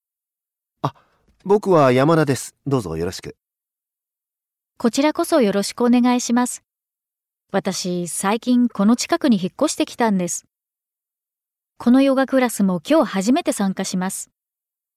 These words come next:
Speaker 1: そうでしたか。このコミュニティセンターはいいですよ。入会金もないし、コース料金も安いですし。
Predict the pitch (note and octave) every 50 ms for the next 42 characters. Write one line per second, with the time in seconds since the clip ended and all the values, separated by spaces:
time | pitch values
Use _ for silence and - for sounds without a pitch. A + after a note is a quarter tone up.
0 | _ _ _ _ _ _ _ _ _ _ _ _ - - - - - F3 F#3 F#3
1 | E3 D#3 C#3 - - B2 - C3 A#2+ A2 G2+ F2 - _ _ _ _ _ _ _
2 | _ _ _ _ _ _ _ _ _ _ - - G#3+ A3+ A3 A#3+ A3 - G3+ G#3+
3 | A#3 A3+ A3 - G#3+ G3 - G3 F3+ D#3+ C#3 A#2 G#2+ G#2 B2+ F3 F#3 E3 C#3+ -
4 | - F#2+ F2+ F2 G2+ B2 D3 D#3 D3+ - _ _ _ _ - - F#2+ G#2 A#2+ B2+
5 | A#2 - - B2 A#2+ - - B2+ B2 A#2+ A#2 A2+ A2+ A2 A#2 B2 A#2 A2 - -
6 | G2+ G2 F2+ F2 E2 D2 _ _ _ _ _ _ _ _ _ _ _ _ _ _
7 | _ _ _ - - - G2+ F3 G#3+ G3+ - A#3+ B3 A#3 G#3+ - F#3+ E3+ D3 C3
8 | B2 A2+ A2 A2 A2 A2+ - - - G3+ A#3 F3+ B2 - - - - D2+ C#2 C2
9 | B1+ - _